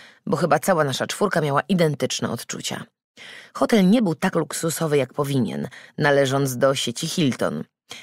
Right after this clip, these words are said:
Miał wiele niedociągnięć, które moje wprawne oko specjalisty od razu wychwyciło.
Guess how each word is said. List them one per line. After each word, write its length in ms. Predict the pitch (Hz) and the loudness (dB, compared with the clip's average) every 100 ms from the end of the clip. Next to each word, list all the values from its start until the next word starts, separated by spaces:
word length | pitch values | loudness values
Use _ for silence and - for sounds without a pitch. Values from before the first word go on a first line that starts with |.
| - | -6
Miał 200 | - 254 | 0 2
wiele 280 | 233 220 160 | 4 4 4
niedociągnięć, 840 | 143 143 139 135 110 117 92 117 | 2 0 0 0 0 -2 -4 -6
które 300 | - - 127 | -6 -2 0
moje 280 | 139 151 139 | 0 0 0
wprawne 460 | - 180 156 147 143 | -2 0 2 0 0
oko 220 | 156 160 | -2 -2
specjalisty 720 | - 160 135 147 135 131 156 | -2 -2 0 0 0 -2 -2
od 160 | 151 151 | 0 0
razu 320 | 143 113 117 | 0 -2 -4
wychwyciło. 720 | 110 - 170 - - 98 | -4 -6 -6 -6 -6 -6